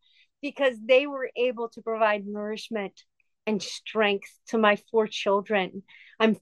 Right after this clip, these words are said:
thankful for the scars and the stretch marks because it showed that my womb is fruitful and that I was able to carry and create life from this body." So showing,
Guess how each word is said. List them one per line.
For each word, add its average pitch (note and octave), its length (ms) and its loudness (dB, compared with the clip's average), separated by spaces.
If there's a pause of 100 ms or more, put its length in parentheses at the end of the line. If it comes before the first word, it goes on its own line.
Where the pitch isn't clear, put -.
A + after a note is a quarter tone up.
thankful A3 540 4
for A3+ 200 4
the G#3+ 140 0
scars G#3+ 640 4
and A3 160 2
the G3+ 40 -4
stretch - 500 2
marks A3 320 2
because A3 300 0
it A3 140 -4
showed G#3+ 520 2 (400)
that A3 260 6
my A3 240 4
womb A3 320 -4
is G3 240 -6
fruitful G3+ 640 0 (380)
and A3+ 180 8
that A3 180 8
I A3 140 6
was G#3+ 260 0 (120)
able A3 400 2
to G3+ 140 -14
carry G#3+ 640 -2
and G#3+ 200 2
create G#3+ 600 4
life G3+ 460 4 (480)
from G#3 360 -2
this G3 220 -2
body." F#3 560 0 (260)
So A#3+ 220 4
showing, D4 760 4